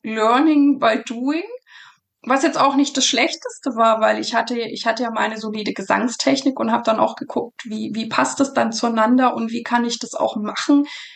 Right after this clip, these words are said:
dass es mir gut dabei geht, auch bei den extremeren Techniken. Und natürlich finde ich das großartig, dass, dass da mehr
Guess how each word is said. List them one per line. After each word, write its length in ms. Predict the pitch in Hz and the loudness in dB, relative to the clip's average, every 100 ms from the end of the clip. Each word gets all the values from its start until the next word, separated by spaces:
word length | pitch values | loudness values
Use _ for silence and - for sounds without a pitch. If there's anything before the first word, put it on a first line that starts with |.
| - _ - | -20 _ 0
dass 180 | 220 240 | 0 2
es 100 | 240 | 0
mir 160 | 226 | 0
gut 240 | 240 269 254 | 0 2 2
dabei 300 | 196 202 196 | 2 2 0
geht, 340 | 208 269 302 | 2 0 2
auch 200 | 220 - | 0 0
bei 140 | 226 | -2
den 160 | 220 233 | -2 -2
extremeren 720 | 226 - - 226 226 208 208 | -6 -10 -6 0 0 0 -2
Techniken. 640 | - 262 - 214 226 233 262 - - - - - | 0 0 0 -4 -2 -2 -2 -6 -18 -20 -14 -2
Und 120 | 226 | 2
natürlich 500 | 208 202 233 262 269 | 2 2 2 2 2
finde 220 | - 220 | -2 -4
ich 100 | - | -6
das 180 | 196 - | -8 -10
großartig, 720 | - 208 285 - 202 196 202 | -2 0 0 0 0 0 -4
dass, 580 | - 190 - - - - - _ | -4 -8 -8 -18 -18 -20 -20 _
dass 200 | - - | -6 0
da 100 | 190 | 0
mehr 500 | 196 202 196 196 196 | 2 4 4 4 2